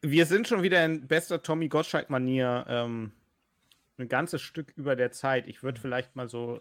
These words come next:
äh, ins Ende tendieren. Also, nach Dublin zu reisen lohnt sich, das kann ich von mir aus sagen.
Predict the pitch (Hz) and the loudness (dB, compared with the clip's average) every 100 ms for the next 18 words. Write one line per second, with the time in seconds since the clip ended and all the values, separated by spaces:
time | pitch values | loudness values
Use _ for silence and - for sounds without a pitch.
0 | - 117 - 127 - 135 170 139 120 107 | -12 -16 -14 -14 -6 -2 0 -2 -4 -10
1 | 110 107 - _ _ _ - 135 135 110 | -8 -8 -10 _ _ _ -2 0 0 -2
2 | - _ _ _ _ _ _ _ _ _ | -10 _ _ _ _ _ _ _ _ _
3 | _ _ _ _ _ 143 143 143 165 208 | _ _ _ _ _ 0 0 4 2 4
4 | 208 196 143 147 143 123 143 202 208 196 | -2 0 2 2 2 0 0 0 -2 -4
5 | 127 - 127 131 - 110 147 165 151 147 | -10 -6 -8 -8 -8 -8 -6 -6 -6 -8
6 | 147 170 | -8 -12